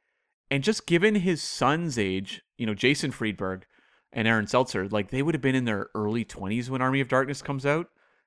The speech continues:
So that is prime Army of Darkness watching time. <laughs>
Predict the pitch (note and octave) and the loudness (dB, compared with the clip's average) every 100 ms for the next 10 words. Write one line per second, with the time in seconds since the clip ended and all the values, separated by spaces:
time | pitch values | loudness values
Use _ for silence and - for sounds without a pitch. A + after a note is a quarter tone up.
0 | _ - - A2+ G#2+ G#2 G#2+ - _ _ | _ -12 0 2 4 2 0 -6 _ _
1 | G#2+ B2+ D#3+ D3+ C3 - _ - C#3 C3 | 2 4 6 2 0 -8 _ -8 0 4
2 | C3+ C#3+ D3 C#3+ - C3+ C3+ C3 C3 B2 | 6 8 6 2 2 4 6 6 2 2
3 | A#2+ A#2 A#2 A#2 - G2+ G2 G#2 G#2 - | 4 2 2 -6 -2 0 0 -4 -4 2
4 | A#2+ C3 B2+ - | 2 2 -2 -2